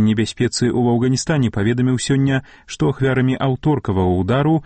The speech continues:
сталі некалькі паўстанцаў, а таксама пэўная колькасць іх сямейнікаў.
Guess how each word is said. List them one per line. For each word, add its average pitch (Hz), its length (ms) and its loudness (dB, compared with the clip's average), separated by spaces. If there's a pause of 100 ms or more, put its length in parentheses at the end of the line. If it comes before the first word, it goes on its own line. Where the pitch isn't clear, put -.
(140)
сталі 147 500 0
некалькі 120 540 -2
паўстанцаў, 135 720 -2
а 139 100 -2
таксама 123 460 -2
пэўная 113 420 0
колькасць 107 540 -2
іх 101 320 -2
сямейнікаў. 107 800 0